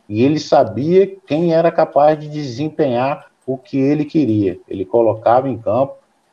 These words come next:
quem ele achava que ia desempenhar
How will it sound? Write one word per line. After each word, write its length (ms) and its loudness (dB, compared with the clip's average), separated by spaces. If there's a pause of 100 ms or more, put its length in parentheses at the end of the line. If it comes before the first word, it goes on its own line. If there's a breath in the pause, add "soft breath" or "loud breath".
quem 340 0
ele 100 0
achava 420 2
que 140 -8
ia 340 -2
desempenhar 840 -4